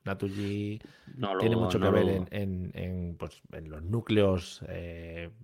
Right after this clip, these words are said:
Speaker 1: gubernamentales y en todos los núcleos de, de control, ¿no? del Estado.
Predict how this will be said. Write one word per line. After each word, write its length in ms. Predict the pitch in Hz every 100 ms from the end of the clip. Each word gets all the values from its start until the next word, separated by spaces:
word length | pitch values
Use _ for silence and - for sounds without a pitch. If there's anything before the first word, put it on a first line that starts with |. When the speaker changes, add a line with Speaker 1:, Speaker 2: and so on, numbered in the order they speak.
| -
Speaker 1:
gubernamentales 960 | 90 104 104 98 92 87 113 98 90
y 40 | 98
en 80 | 87
todos 140 | 98
los 100 | 98
núcleos 360 | 101 104 110 101
de, 280 | 101 90 -
de 380 | - 85 85 87
control, 480 | 98 95 113 104 82
¿no? 120 | 87 117
del 120 | 92
Estado. 260 | 90 92